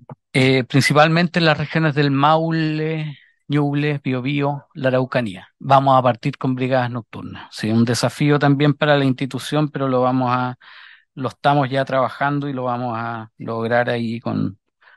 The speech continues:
con el trabajo técnico. Eh, los meses también en que las brigadas están operativas, incrementamos el número de meses. Eso significa que,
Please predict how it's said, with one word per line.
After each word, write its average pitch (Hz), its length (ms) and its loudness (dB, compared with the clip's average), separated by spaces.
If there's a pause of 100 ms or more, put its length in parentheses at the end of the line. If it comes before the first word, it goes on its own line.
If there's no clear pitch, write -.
(140)
con 110 140 -2
el 110 120 -2
trabajo 113 400 0
técnico. 98 540 -4 (1120)
Eh, 139 340 -6 (340)
los 139 160 4
meses 165 420 4
también 156 400 0
en 160 100 0
que 156 100 -4
las 147 120 2
brigadas 139 440 0
están 131 220 -4
operativas, 143 640 -4
incrementamos 123 760 -4
el 131 100 -6
número 127 300 -4
de 117 100 -2
meses. - 480 -8 (320)
Eso 127 220 0
significa 135 480 2
que, - 280 -2